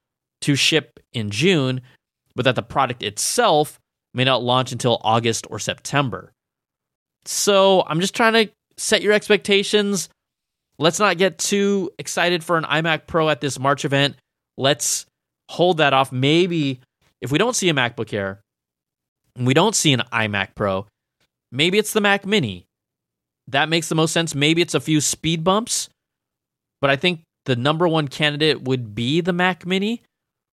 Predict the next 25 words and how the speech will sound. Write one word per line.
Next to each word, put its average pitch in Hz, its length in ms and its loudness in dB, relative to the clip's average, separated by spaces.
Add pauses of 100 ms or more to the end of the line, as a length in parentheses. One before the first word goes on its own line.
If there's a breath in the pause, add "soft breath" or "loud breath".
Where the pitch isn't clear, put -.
(500)
I 123 100 2
do 165 240 0
also 180 240 0
feel 190 300 -2
like 139 180 -2
a 131 60 -4
Mac 139 260 -4
Mini 143 400 -4 (840 soft breath)
makes 135 260 -4
sense 143 220 -4
to 143 100 -4
announce 127 380 0
it 120 80 -4
with 117 280 -4
other 120 260 -2
Macs. 101 420 -4
It's 107 100 -12
always 127 280 -4
kind 135 180 -2
of 101 160 -8
been 127 260 -2
bundled 127 400 0
like 127 200 0
that, 180 200 2
and 147 240 -2